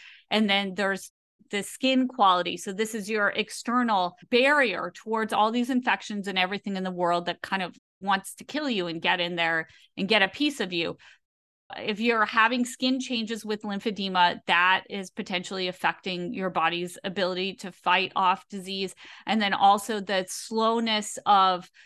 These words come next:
uh, the fluid going through the lymphatic system, there's more, a longer transit time before your body and in that lymph node can be like, "Hey, there's something wrong. Like, we have to send the army out and the white blood cells out to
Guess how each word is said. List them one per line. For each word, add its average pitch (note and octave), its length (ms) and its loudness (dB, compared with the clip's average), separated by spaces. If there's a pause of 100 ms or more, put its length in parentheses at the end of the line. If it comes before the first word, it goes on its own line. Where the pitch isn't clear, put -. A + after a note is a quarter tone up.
(160)
uh, G3 180 6
the F#3 140 -4
fluid A#3 480 0
going G3 260 -4
through C4+ 280 0
the C#4 100 2
lymphatic F#3 560 2
system, F#3 540 -6
there's G3 340 -4
more, G#3 420 4
a G#3 100 2
longer F#3+ 480 2
transit D#4 600 0
time F3+ 400 0 (320)
before G#3 580 2
your F#3+ 280 -2
body G3 440 2
and F#3 180 -8
in G#3 200 -2
that F#3 240 4
lymph D4+ 280 0
node G3 280 0
can F#3 200 -6
be F#3+ 240 -4
like, F3 220 2
"Hey, C4 300 2
there's G3+ 260 -4
something G#3 340 -2
wrong. B3 360 6
Like, F#3 160 -4
we G#3+ 180 -2
have G#3+ 220 0
to G3 80 -12
send F#3+ 260 -6
the F3+ 60 0
army A3+ 360 2
out D#3+ 380 2
and F3+ 400 -4
the F3+ 80 0
white G3 260 4
blood B3+ 220 0
cells G3 240 -2
out E3+ 300 2
to - 160 -14